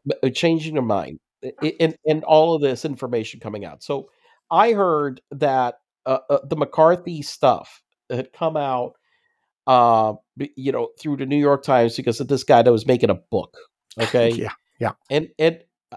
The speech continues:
Speaker 1: I, I, and I'm like, there was a lot of people that were outraged at the fact that they had
Speaker 2: He
Speaker 1: held
Speaker 2: held,
Speaker 1: it
Speaker 2: he,
Speaker 1: for the book.
Speaker 2: yeah, they held it for the book instead of reporting it when they first found out.
Speaker 1: When they first found out, which we don't even know when that was, but
Speaker 2: Yeah, we don't.
Speaker 1: my,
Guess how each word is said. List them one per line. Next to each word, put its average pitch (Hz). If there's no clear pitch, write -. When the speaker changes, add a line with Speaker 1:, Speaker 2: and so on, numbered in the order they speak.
Speaker 1:
I, 208
I, 185
and 190
I'm 190
like, 165
there 190
was 180
a 185
lot 185
of 196
people 131
that 127
were 139
outraged 151
at 117
the 127
fact 131
that 110
they 135
had 131
Speaker 2:
He -
Speaker 1:
held 180
Speaker 2:
held, -
Speaker 1:
it 160
Speaker 2:
he, 165
Speaker 1:
for 131
the 120
book. 107
Speaker 2:
yeah, 123
they 131
held 214
it 240
for 202
the 180
book 147
instead 147
of 143
reporting 135
it 120
when 120
they 120
first -
found 104
out. -
Speaker 1:
When 139
they 135
first 151
found 123
out, 101
which 120
we 139
don't 120
even 104
know 98
when 95
that 95
was, 123
but -
Speaker 2:
Yeah, 135
we 123
don't. 107
Speaker 1:
my, 208